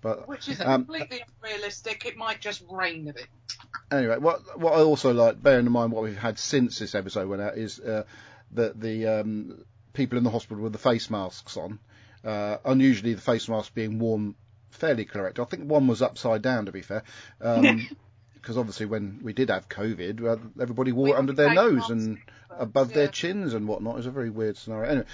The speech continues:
Speaker 2: There
Speaker 1: because
Speaker 2: was
Speaker 1: they're
Speaker 2: some very
Speaker 1: hid-, pardon?
Speaker 2: wearing them, yeah.
Speaker 1: Yeah. Because they're hiding a strange sort of snouty thing, uh, which I found out later on watching this story, that was completely pointless.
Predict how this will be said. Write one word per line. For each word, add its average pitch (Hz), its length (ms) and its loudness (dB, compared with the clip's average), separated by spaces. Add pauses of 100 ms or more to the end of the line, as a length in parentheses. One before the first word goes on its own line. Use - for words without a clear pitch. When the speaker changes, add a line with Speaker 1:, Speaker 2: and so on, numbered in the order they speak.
(140)
Speaker 2:
There 320 80 -6
Speaker 1:
because - 180 0
Speaker 2:
was 139 100 2
Speaker 1:
they're 170 140 8
Speaker 2:
some 196 80 0
very 190 200 2
Speaker 1:
hid-, - 80 -18 (480)
pardon? 185 220 4
Speaker 2:
wearing 156 240 -8
them, 160 100 -16 (180)
yeah. 170 140 -18 (240)
Speaker 1:
Yeah. 127 100 -6 (360)
Because 165 280 2
they're 170 160 8
hiding 180 640 2 (440)
a 190 100 0
strange 123 600 0
sort 165 280 -6
of 165 180 -6
snouty 208 840 -4
thing, 87 380 -6 (1160)
uh, 131 60 -2
which 131 220 -2
I 127 80 4
found 131 320 4
out 120 160 0
later 123 360 2
on 107 340 0
watching 104 280 -6
this 98 120 -8
story, 101 320 -6 (240)
that 127 100 -2
was 110 160 -6
completely 104 460 -6
pointless. 98 560 -6